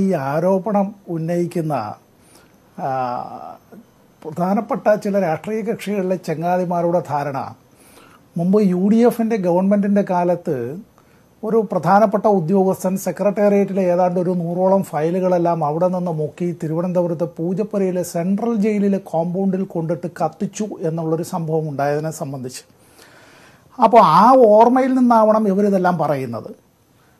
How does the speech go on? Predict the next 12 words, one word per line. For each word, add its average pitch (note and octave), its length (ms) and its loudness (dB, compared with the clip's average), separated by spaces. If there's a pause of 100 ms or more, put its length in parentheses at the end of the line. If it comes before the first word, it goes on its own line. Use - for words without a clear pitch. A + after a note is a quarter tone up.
(240)
സെക്രട്ടേറിയറ്റിൽ C4 800 -2
ഉണ്ടായിട്ടുള്ള A#3 560 4 (140)
തീപിടുത്തം G#3 520 0 (100)
എന്നത് F#3+ 320 0 (180)
ഒരു G3 180 -6
ഷോർട്ട് F#3+ 280 2
സർക്യൂട്ടിൽ G#3+ 520 -6
നിന്ന് F#3+ 180 0
അങ്ങനെ F#3 220 -2
ഒരു F#3+ 120 -8
തീപിടുത്തം G3 540 0
ഉണ്ടായതിനെ F3+ 560 0